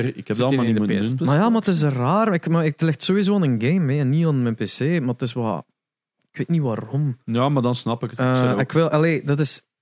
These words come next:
Speaker 3: weet je wat, mijn tante, <laughs> allee, een game met zo'n shit poor performance dat je om de zoveel seconden frame drops hebt, maar niet zomaar zo van,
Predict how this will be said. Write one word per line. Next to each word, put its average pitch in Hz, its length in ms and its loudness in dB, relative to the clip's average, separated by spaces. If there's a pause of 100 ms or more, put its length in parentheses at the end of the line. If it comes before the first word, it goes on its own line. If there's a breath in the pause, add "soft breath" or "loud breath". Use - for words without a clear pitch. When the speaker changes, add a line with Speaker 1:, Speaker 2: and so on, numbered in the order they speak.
Speaker 3:
weet 151 120 -2
je 180 60 0
wat, 156 80 4
mijn 143 120 0
tante, 156 500 0
<laughs> 151 200 0
allee, 165 320 0
een 156 240 2
game 165 180 4
met 160 180 2
zo'n 170 280 2
shit - 360 -2
poor 165 240 0
performance 165 580 0
dat 147 140 2
je 156 100 2
om 160 200 2
de 156 280 2 (360)
zoveel 151 300 2
seconden 156 720 2 (140)
frame 156 580 0
drops 147 400 -2
hebt, 143 180 0
maar 143 140 2
niet 175 120 2
zomaar 170 280 2
zo 139 100 2
van, 131 120 2